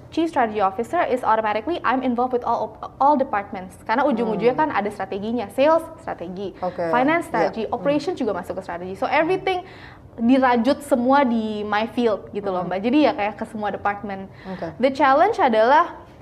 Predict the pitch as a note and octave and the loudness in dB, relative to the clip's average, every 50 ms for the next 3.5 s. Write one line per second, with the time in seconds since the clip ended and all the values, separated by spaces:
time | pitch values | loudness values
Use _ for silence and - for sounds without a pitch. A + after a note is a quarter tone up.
0 | - - - - - - - C4 B3 B3 C4+ E4 E4+ C#4+ A#3 G#3+ A3+ B3+ C4 C4 | -20 -20 -20 -20 -12 -2 2 2 4 4 2 2 2 2 0 0 -2 -4 -4 -6
1 | - - - - - - - - - - - - - - - - - - - - | -8 -16 -20 -20 -20 -20 -20 -20 -20 -20 -20 -20 -20 -20 -20 -20 -16 -8 -2 0
2 | G#3 G3+ G#3 G3+ G3+ G3+ G3+ G3+ G3+ G3+ G3+ G#3 G#3 A3 - - A#3+ - - A#3+ | 2 2 4 4 2 2 2 2 0 -2 -6 -10 -12 -12 -6 -6 -2 2 2 2
3 | C#4 F#4 G4 C#4 B3 A#3 C4 D4 D#4 D#4 | 2 2 2 2 2 4 6 6 4 4